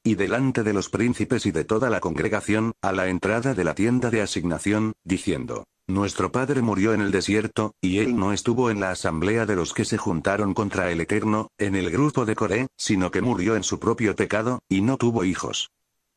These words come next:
¿Por qué ha de faltar el nombre de nuestro padre de en medio de su familia, por no haber tenido hijo? Danos a nosotras herencia entre los hermanos de nuestro padre".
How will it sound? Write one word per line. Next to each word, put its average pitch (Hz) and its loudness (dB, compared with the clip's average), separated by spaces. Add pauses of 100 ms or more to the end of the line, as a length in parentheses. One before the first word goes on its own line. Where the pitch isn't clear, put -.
(120)
¿Por 92 -2
qué 127 0
ha 123 0
de 117 2
faltar 92 0
el 73 -2
nombre 104 0
de 95 0
nuestro 92 0
padre 131 0
de 110 0
en 73 -2
medio 95 0
de 85 0
su - -4
familia, 104 0 (100)
por 101 0
no 101 -2
haber 101 0
tenido 87 0
hijo? - -2 (480)
Danos 110 -2
a 92 0
nosotras 101 -2
herencia 101 0
entre 92 -2
los 85 0
hermanos 95 -2
de 95 -4
nuestro 90 -2
padre". 62 -4